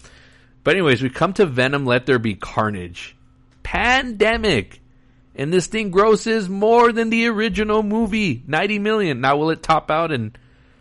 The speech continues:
make more than the first movie? I'm not sure. But you, clearly there's something here, right? Like, clearly the audience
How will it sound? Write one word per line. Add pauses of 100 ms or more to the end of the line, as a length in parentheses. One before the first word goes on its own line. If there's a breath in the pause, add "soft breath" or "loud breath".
(200 soft breath)
make
more
than
the
first
movie? (300)
I'm
not
sure. (1080 soft breath)
But (120)
you, (580)
clearly
there's
something
here,
right? (240)
Like,
clearly (340)
the
audience